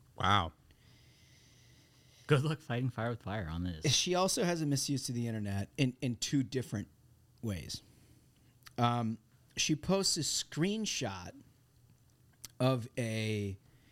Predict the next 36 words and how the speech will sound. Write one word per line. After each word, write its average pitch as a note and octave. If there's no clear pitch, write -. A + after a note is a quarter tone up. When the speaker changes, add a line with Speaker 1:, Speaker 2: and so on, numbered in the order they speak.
Speaker 3:
you G3+
know C#4+
how A#3+
Urban C#3+
Dictionary A#2+
does A2
basically, B2
like, A2
the A2+
dictionary G#2+
of, G2+
of, G#2+
like, G2+
commonly A2+
used G2+
phrases G2+
that G#2
are G2
basically, G2+
like, G2
not G2+
fit -
for E2+
public G2+
Speaker 1:
Right, B2
Speaker 3:
consumption, G2+
Speaker 1:
right. G2+
Speaker 3:
right? G#2+
I A#2
mean, G#2+
they G#2
Speaker 1:
Yeah, C#3+
Speaker 3:
ev-, F#2+
Speaker 1:
slang. A2+
Speaker 3:
every D#3
sexual, A#2+